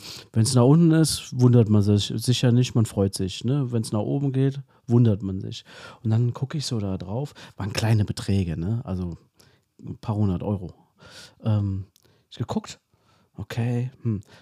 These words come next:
mal gerechnet, auf die Anzahl gerechnet, waren das am Stück ein paar Cent mehr, ja. Aber jetzt waren's schon eine Menge, in der, also in der Gesamtmenge.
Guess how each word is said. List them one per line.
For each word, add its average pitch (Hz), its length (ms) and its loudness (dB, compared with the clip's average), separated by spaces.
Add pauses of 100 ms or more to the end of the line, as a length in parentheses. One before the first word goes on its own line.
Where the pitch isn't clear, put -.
(160)
mal 113 180 2
gerechnet, 135 680 0 (260)
auf - 160 -2
die 110 220 0
Anzahl 151 640 0
gerechnet, 151 880 -2 (1040)
waren 120 260 4
das 117 280 0 (260)
am 107 240 0
Stück - 560 -2 (840)
ein - 200 -20
paar 135 200 0
Cent 139 540 0
mehr, 123 500 4 (260)
ja. 113 220 -2 (320)
Aber 113 160 4
jetzt 113 200 4
waren's 127 560 0 (240)
schon 139 280 0
eine 123 120 2
Menge, 143 640 2
in 107 180 -6
der, 104 320 -4
also 98 360 -8
in 101 120 -8
der 98 120 -4
Gesamtmenge. 117 600 -6